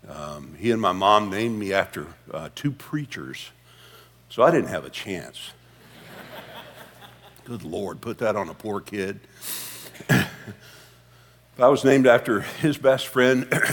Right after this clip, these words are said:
who's a pastor in Dallas, now retired. And I was named after a, my middle name came from a pastor who was his,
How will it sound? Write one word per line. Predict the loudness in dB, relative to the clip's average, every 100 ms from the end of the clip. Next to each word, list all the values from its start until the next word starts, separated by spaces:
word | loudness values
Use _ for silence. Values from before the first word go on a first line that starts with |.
| -2
who's | -4 -6
a |
pastor | 2 2 2 -2 -4 -2
in | 4
Dallas, | 6 8 6 0 -4
now | -2 -2
retired. | -2 2 4 4 -2 -10 -18 -18 -18 -20 -20 _ -10
And | -6
I |
was | 0
named | 2 4
after | 4 2 0 -2 -2
a, | -6 -16
my | -16 -12
middle | -4 0 0
name | 0 -4 -6
came | -4 -4 -6
from | -10
a | -4
pastor | 4 4 4 -2 -8 -8 -6
who | -6
was | -4 -6
his, | -12